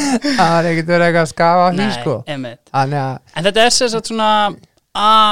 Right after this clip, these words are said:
Speaker 2: skástrik B liðsmaður, kannski bara alla tíð, eða?
Speaker 1: Já, og þú veist, eins og til dæmis það, árið fimmtán flokki, þá,
Speaker 2: Mhm.
Speaker 1: hérna, vinnum við B, sem sagt, B-lið, vinnum S-mótið.
Speaker 2: Mm.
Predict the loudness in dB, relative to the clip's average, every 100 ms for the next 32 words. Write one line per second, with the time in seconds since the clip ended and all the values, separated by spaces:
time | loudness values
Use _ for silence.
0 | 0 -8 -4 -2 -2 -6 -12 -6 -4 -4
1 | -6 -8 -8 -8 -10 -14 -8 -8 -6 -4
2 | -4 -6 -10 -10 -10 -16 -16 -16 -18 _
3 | _ -6 0 4 4 4 2 -8 -4 -2
4 | -2 -2 -4 -4 -4 -4 -4 -4 0 2
5 | 2 2 0 -2 -6 -4 -6 -6 -4 0
6 | 0 -2 -8 -8 -8 -6 -4 -2 -4 -6
7 | _ _ _ _ _ _ _ -4 -2 -2
8 | 0 0 -2 -4 -4 -2 -2 -4 -6 -8
9 | -4 -2 0 -2 -4 -4 -4 -4 -6 -8
10 | -12 -14 -12 -12 -12